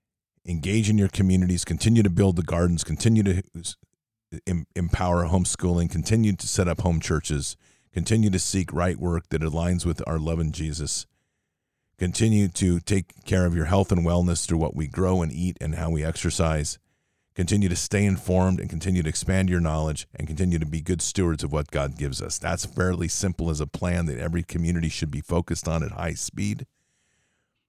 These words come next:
And with that, we will get through this amazingly well. So keep your head up and your eyes forward.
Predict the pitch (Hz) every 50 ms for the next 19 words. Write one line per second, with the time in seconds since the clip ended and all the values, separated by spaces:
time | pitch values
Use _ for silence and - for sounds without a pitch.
0 | _ _ _ _ - 76 78 76 82 92 - - 92 92 87 - - - 90 90
1 | 82 - 85 82 - 82 76 - - - 98 95 87 82 82 82 - - - -
2 | _ _ _ - 82 80 82 87 92 98 92 80 92 80 76 73 73 73 69 64
3 | 64 53 - - - _ _ _ _ _ _ _ _ _ _ _ _ _ _ _
4 | _ _ _ _ _ _ _ _ _ - - - 87 82 87 82 87 85 87 85
5 | - 85 82 80 80 78 73 - - - 76 69 57 50 -